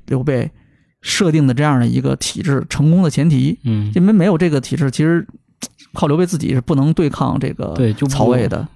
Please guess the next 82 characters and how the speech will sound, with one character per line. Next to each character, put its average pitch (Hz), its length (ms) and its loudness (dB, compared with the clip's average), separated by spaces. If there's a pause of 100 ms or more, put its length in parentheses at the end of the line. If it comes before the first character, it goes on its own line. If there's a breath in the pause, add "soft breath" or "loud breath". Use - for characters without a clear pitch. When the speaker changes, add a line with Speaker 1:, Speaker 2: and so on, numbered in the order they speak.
Speaker 2:
就 127 180 -4
很 113 240 -2
难， 104 200 0
就 135 100 2
是 127 220 0
三 117 220 0
个 127 120 2
势 - 160 -4
力 117 140 2
互 117 160 0
相 107 140 2
平 98 80 -2
衡 104 100 0
嘛。 - 40 4
Speaker 1:
对， - 0 -
而 247 60 2
且 - 80 2
他 208 100 2
也 156 80 2
不 - 140 -4
可 - 140 0
能 131 160 2
对 185 100 2
抗 156 160 2
东 175 140 4
吴， 135 240 2
以 143 100 0
那 120 160 4
个 110 80 2
时 131 100 0
候 131 60 0
的 131 80 -2
情 139 100 -2
况 123 140 0
来 127 80 -2
看， 170 80 2
Speaker 2:
对。 - 60 -2
Speaker 1:
他 214 80 2
其 143 120 2
实 202 80 4
是 208 120 4
最 180 100 4
弱 165 220 2
小 156 100 -2
的， - 60 -4
Speaker 2:
就 - 60 -2
蜀 104 40 0
很 113 60 2
弱 151 100 0
小 - 180 -2
的， 101 140 -2
对。 101 260 -2
Speaker 1:
对 147 80 -2
吧？ 123 220 0
这 254 80 0
个 156 160 0 (180)
情 160 220 2
景 127 240 4
也 127 140 2
很 - 200 -2
像 143 360 -2
那 113 100 -2
个， - 420 -8
就 143 120 -6
是 73 420 -8 (580 soft breath)
当 160 160 2
时 143 240 0
这 147 80 2
个 135 140 -4
英 156 240 2
子 135 140 -4
所 - 160 -2
处 - 320 -10
的 - 80 -2
这 147 140 0
样 98 280 -2
的 120 100 -4
一 131 120 -4
个 135 80 0
环 - 200 -4
境， 127 140 2
Speaker 2:
嗯。 104 240 -4